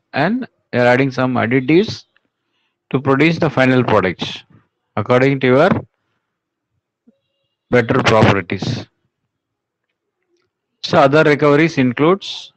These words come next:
other refining operations. We have light end recovery, then we have the also sour water stripping, then solid waste, process water and wastewater treatment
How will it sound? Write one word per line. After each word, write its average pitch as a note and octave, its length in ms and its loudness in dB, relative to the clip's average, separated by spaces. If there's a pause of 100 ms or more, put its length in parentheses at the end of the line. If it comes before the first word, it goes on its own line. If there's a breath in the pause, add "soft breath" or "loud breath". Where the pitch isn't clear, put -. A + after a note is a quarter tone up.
other A2+ 220 0
refining A#2+ 420 0
operations. A2 540 -4
We A2 120 0
have B2 220 0 (640)
light A#2 320 0
end A#2+ 200 2
recovery, A2 640 0 (120)
then A2+ 260 -4
we A2 60 -2
have A#2 280 0
the C3+ 160 0
also C3+ 460 -2 (600)
sour A2+ 340 0
water A2+ 320 0
stripping, C3+ 640 -4
then B2 300 -4
solid A2 460 -2
waste, A#2+ 560 0 (720)
process A2 380 -6
water A#2 340 0
and D3 240 -4
wastewater A2 540 -4
treatment C3 560 -6